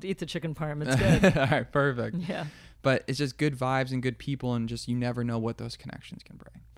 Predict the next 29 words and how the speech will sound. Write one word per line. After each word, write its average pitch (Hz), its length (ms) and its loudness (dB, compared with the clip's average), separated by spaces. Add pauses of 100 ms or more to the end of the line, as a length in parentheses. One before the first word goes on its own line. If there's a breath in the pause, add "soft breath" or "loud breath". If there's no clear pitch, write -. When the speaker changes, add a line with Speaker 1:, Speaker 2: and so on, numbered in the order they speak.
(360 soft breath)
Speaker 2:
And 113 360 -4
just 113 140 -6
having 117 280 0
a 117 40 2
meaningful 117 460 -2
conversation 110 680 -8
is 117 80 -10
something 117 220 -10
Speaker 1:
Isn't 165 160 -8
that - 40 -16
great? 151 240 -8 (160)
Speaker 2:
you 123 100 -2
know, 120 80 2
I, 98 80 -2
Speaker 1:
Good 185 120 -6
for - 120 -14
you. 147 200 -6
Speaker 2:
even 139 260 0
the 127 80 0
first 127 280 -6
twenty 127 380 -2
episodes, 113 500 -6
we 113 100 -8
used 117 140 -8
to 113 60 -6
have 113 120 -6
our 120 60 -8
phone. 117 300 -8
I, 110 160 -12